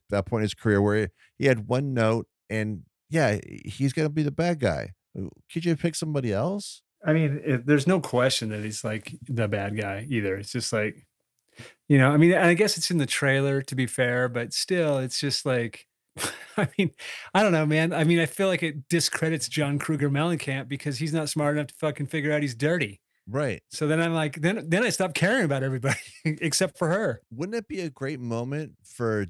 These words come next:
Speaker 1: Daguerre being the bad guy to be revealed while they're at the cabin when he kills his own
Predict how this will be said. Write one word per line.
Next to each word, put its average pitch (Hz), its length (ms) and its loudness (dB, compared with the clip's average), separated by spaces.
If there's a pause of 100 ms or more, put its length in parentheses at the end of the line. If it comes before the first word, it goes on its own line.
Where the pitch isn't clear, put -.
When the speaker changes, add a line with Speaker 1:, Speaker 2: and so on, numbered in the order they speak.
Speaker 1:
Daguerre 113 680 -2 (160)
being 107 180 -2
the 101 100 0
bad 87 380 -4
guy 113 240 0
to 113 160 -4
be 101 160 -2
revealed 95 840 2 (140)
while 98 260 2
they're 110 140 2
at 104 100 0
the 98 80 -6
cabin 110 600 -4 (480)
when 107 140 6
he 107 60 2
kills 110 520 -2
his 104 180 -2
own 98 640 -2